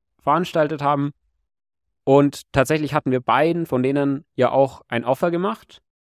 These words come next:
Beim ersten Kandidaten war's so, dass er dann die Abwägung gemacht hat zwischen Startup und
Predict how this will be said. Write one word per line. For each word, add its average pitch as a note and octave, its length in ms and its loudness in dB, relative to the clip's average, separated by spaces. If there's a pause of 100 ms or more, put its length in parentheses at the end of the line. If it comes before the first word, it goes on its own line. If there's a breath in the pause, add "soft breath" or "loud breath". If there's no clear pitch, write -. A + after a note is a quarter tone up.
(420)
Beim C3 140 2
ersten D#3 320 2
Kandidaten D3 560 0
war's B2 180 0
so, D3+ 280 -4 (120)
dass B2 180 -2
er A#2+ 420 0 (480)
dann B2+ 200 2
die B2+ 100 -4
Abwägung C#3 440 0
gemacht C#3 320 -2
hat C3 220 -2
zwischen A#2+ 760 -4 (640)
Startup C#3+ 720 2
und A#2 500 -2